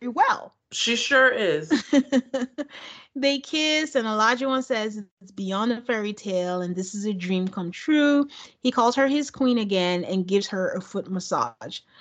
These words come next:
Speaker 1: Katina receives it because she says, and this is a confessional, that she hasn't felt this way in a while, and that to her, he's sweet, and to others, like the aides,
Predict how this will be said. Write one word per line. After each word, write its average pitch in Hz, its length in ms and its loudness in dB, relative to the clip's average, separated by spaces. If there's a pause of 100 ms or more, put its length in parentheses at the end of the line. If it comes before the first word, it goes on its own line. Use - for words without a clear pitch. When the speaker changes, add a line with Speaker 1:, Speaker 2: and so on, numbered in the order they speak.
(300)
Speaker 1:
Katina 359 400 6
receives 269 460 2
it 277 180 2
because 226 400 -4
she 294 180 -6
says, 190 720 0
and 202 320 0
this 202 160 -6
is 202 80 -6
a 202 60 -4
confessional, 185 800 -4
that 185 160 0
she 226 140 -2
hasn't 220 340 0
felt 214 240 2
this 208 220 -6
way 196 180 -2
in 180 80 -2
a 180 80 -2
while, 196 1040 4 (320)
and 208 160 4
that 190 160 2
to 220 160 -2
her, 208 720 4 (220)
he's 220 380 -4
sweet, 269 640 0
and 240 140 -4
to 262 140 -4
others, 254 720 2
like 180 180 -8
the - 220 -4
aides, 233 680 2